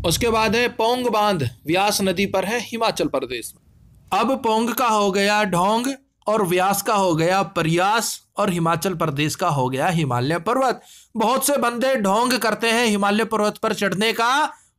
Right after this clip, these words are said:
वो प्रयास नहीं करते। व्यास नदी, व्यास यानी कि प्रयास नहीं करते। अगर वो प्रयास करे ना तो हिमालय पर्वत पर चढ़ भी सकते हैं, लेकिन वो सिर्फ और सिर्फ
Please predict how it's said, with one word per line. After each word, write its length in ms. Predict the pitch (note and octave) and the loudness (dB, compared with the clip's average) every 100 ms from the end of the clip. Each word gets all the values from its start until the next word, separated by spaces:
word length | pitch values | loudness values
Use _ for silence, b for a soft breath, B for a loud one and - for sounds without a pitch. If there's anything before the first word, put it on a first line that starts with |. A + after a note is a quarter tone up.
| - | -6
वो 200 | F#3+ A#3+ | -2 -2
प्रयास 560 | A#3 G#3 F#3+ F#3+ F3+ F3 | 0 0 2 2 2 0
नहीं 260 | D#3+ D#3 E3 | 2 2 0
करते। 560 | D3+ D3+ C#3+ A#2+ A2 - _ | -2 -2 -2 -2 -4 -10 _
व्यास 300 | A#2+ C#3 F3 | -2 0 0
नदी, 260 | G#3 A3 B3 | 0 0 0
व्यास 320 | G3 G3+ G#3+ | 0 0 0
यानी 240 | A#3 A3 A3 | 0 0 0
कि 280 | B3 D4 C#4 B B | 0 0 -2 B B
प्रयास 380 | C#4 C#4 C4 G3 | -2 2 2 0
नहीं 180 | E3+ E3 | 0 2
करते। 240 | F3+ F3+ G3+ G#3 B - | 0 0 -2 -2 B -4
अगर 200 | A3 C4 | 0 2
वो 120 | C#4+ C#4 | 0 0
प्रयास 460 | A#3+ A#3 C4+ C4+ | 0 2 2 0
करे 220 | B3+ A#3 | 0 0
ना 160 | C#4 C4+ C#3+ - | 2 0 0 -2
तो 60 | B3 | -2
हिमालय 420 | G3 F#3+ F#3 G#3 | 0 0 0 0
पर्वत 340 | G#3 F#3+ E3 E3 | -2 -2 -2 -2
पर 100 | A#3 | -4
चढ़ 280 | - D4 C4+ | -2 -2 -2
भी 160 | F#3+ F3+ | 0 -2
सकते 280 | C3+ - | -2 -4
हैं, 60 | F#3 | -2
लेकिन 280 | F#3 F3+ G#3 | 0 0 0
वो 160 | A3 | 0
सिर्फ 320 | A3 G#3+ A#3 A#3 | 0 0 0 0
और 120 | G#3+ | -2
सिर्फ 280 | A3 A#3+ | 0 0